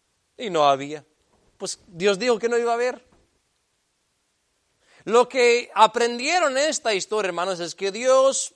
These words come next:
suple nuestras necesidades.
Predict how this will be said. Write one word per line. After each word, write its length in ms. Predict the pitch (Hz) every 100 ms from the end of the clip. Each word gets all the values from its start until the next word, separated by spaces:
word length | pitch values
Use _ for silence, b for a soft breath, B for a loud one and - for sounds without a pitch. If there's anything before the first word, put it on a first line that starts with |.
| -
suple 1000 | - - 294 302 - 269 262 262 - _
nuestras 840 | 143 196 254 240 - 233 233 226 - b
necesidades. 1500 | 160 196 214 - 202 202 185 190 170 127 - - - - -